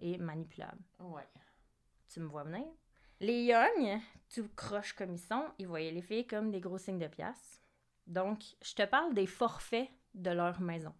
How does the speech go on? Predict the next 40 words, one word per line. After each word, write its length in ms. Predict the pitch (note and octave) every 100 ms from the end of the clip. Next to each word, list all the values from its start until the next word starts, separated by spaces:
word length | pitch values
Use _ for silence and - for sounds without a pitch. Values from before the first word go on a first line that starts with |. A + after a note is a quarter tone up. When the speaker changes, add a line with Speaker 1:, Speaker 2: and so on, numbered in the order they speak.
| _ _ - - _ _ -
Speaker 2:
Ok. 80 | E3
Speaker 1:
Ok, 340 | G#3 - - F#3
qu'ils 220 | - E3+
offrent. 320 | - - _ _ _ _ - - - _ -
Euh, 400 | F3 F3 F3 F3 - - _ _ -
pour 180 | A#3 A3+
accoucher 580 | C4 - - - D4 A4 - _ _
à 240 | F#3 F3 E3+
cette 240 | - E3+
maison-là 640 | E3+ F3 F3+ E3+ E3 F#3 C#4+ - -
et 140 | G#3
rester 340 | G#3 F#3+ F#3+ A#3
quelques 300 | B3+ C4 C4
jours 180 | C4+
après 240 | A3+ - G#3+
ton 140 | G#3
accouchement, 380 | F3+ E3 - A#3 C#4
c'est 140 | F#3 G3+
entre 400 | B3 B3+ - G#3+
cent 240 | - C4
dollars 340 | A#3 G#3+ A3+
et 80 | A3
cinq 240 | F3+ F#3+ F3+
cents 200 | G3 F#3+
dollars. 280 | E3 - - _ _ _ G3+
Speaker 2:
Hein ? 480 | A#3+ C4 A#3 F#3 E3+ - _ _ _ _ _ _ _ _ -
Speaker 1:
Mettons, 300 | F3+ F3+ A#3+
tu 80 |
fais 180 | - G#3
le 60 | G#3
calcul, 560 | G#3+ F3+ - A3+ C4+
là, 200 | C4 C4+ C#4
c'est, 440 | - G3 F3 - - - -
j'ai 300 | G#3 G3+ G#3
pas 140 | C4+
fait 100 | C#4+
le 40 | C4
calcul, 340 | A3 F#3+ B3 A#3+
mais 140 | F#3+
c'est, 380 | - E3+ D#3+